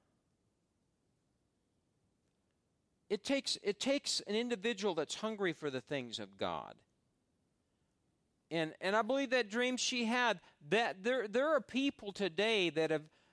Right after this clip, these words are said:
that are in s-, great spiritual need, and they need to go somewhere where they can be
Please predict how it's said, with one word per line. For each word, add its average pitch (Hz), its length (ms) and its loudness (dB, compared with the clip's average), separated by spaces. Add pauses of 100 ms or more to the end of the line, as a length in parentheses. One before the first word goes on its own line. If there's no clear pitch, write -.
(240)
that 175 160 2
are 175 180 4
in 151 260 -2 (680)
s-, - 200 -4 (440)
great 226 440 2 (260)
spiritual 226 840 0
need, 156 640 -2 (1800)
and 135 140 0
they 196 140 2
need 233 260 2
to 202 80 0
go 233 300 2
somewhere 175 520 0
where 175 200 2
they 180 160 2
can 175 220 -4
be 165 320 0